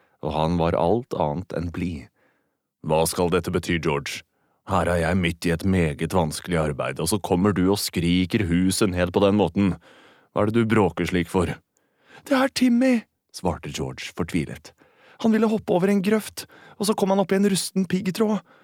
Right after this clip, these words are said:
Han har fått et stort sår bak det ene øret.» «Han ser slett ikke særlig dårlig ut», sa far bare, og lukket døren til arbeidsværelset. Heldigvis kom mor i det samme,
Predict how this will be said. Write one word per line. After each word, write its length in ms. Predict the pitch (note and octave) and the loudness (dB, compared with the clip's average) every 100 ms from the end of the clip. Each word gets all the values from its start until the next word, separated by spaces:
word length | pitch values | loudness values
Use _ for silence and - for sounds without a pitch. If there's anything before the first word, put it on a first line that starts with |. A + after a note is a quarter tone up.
| - - - | -20 -16 -4
Han 100 | G#3 | -2
har 60 | |
fått 160 | G3+ G#3+ | 0 -2
et 140 | A3+ | -2
stort 480 | - - B3+ A#3+ A#3 | -4 -4 -2 -2 -2
sår 400 | - F#3+ F#3 G3 F3 | 0 2 4 4 2
bak 220 | E3+ F#3 | 0 2
det 100 | - | 0
ene 180 | D#3 F3+ E3+ | 2 2 2
øret.» 280 | A3+ G#3 _ _ _ _ _ _ _ _ _ | 2 -2 _ _ _ _ _ _ _ _ _
«Han 480 | - D2+ C#2+ C#2+ C#2+ | -6 -6 -4 -6 -8
ser 320 | - - D#2 D#2 | -6 -2 0 0
slett 340 | - E2 - | -2 -2 0
ikke 220 | F#2+ G2 | -2 0
særlig 360 | F#2+ E2 D2 D#2+ | 0 0 0 0
dårlig 320 | D2 - C#2 | -2 -2 -6
ut», 160 | - - _ _ _ - | -6 -10 _ _ _ -10
sa 140 | - G#2+ | -6 -4
far 240 | D2+ C#2 | -4 -4
bare, 320 | D2+ C2+ C#2 - _ _ | -2 -4 -8 -14 _ _
og 160 | - A#2+ | 0 0
lukket 320 | B2+ - F#2 | -2 -4 -4
døren 280 | - C2 D2+ | -4 -6 -4
til 80 | D#2 | -2
arbeidsværelset. 800 | D#2+ B1+ - - - - - - _ _ _ _ _ _ _ _ - | -2 -4 -10 -10 -12 -12 -16 -16 _ _ _ _ _ _ _ _ -4
Heldigvis 520 | F#2 E2+ E2+ E2+ - - | -2 0 -2 -2 -4 -4
kom 160 | F2 F#2+ | -2 0
mor 280 | F#2 F#2+ A2 D#2+ | 0 2 0 -4
i 120 | - | -8
det 120 | E2 | -6
samme, 380 | D#2+ E2+ - D#2+ | -4 -4 -6 -12